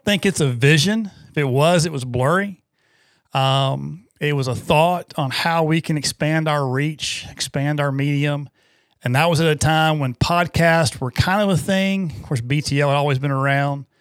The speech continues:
Podcasts were kind of a thing. And then next thing we know is every Tom, Dick, and Harry and, uh, Luke has a podcast and is doing things and, and is, is come from, come out of the woodwork to do it.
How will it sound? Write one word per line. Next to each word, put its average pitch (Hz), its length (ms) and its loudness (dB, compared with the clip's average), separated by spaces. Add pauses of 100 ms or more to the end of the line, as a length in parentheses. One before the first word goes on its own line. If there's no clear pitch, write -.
(540)
Podcasts 160 600 2
were 113 100 -4
kind 180 320 -2
of 190 60 0
a 160 120 2
thing. 170 680 -2
And 139 100 -4
then 143 220 0
next 147 200 0
thing 156 160 -2
we 147 140 -2
know 139 380 0
is 120 120 -4
every 139 220 -2
Tom, 156 400 -2
Dick, 139 220 -4
and 120 80 -6
Harry 139 480 0 (920)
and, 123 360 -4
uh, 123 360 -2
Luke 143 440 -2 (180)
has 151 300 0
a 139 40 -4
podcast 143 800 -2
and 123 140 -8
is 117 100 -6
doing 135 360 -2
things 143 540 -4
and, 120 200 -8
and 127 160 -4
is, 120 180 -4 (120)
is 131 100 -6
come 147 220 -6
from, 139 320 -12
come 156 180 -2
out 147 80 0
of 139 80 -2
the 123 80 -2
woodwork 135 460 -2
to - 80 -12
do 135 260 -2
it. 143 140 -10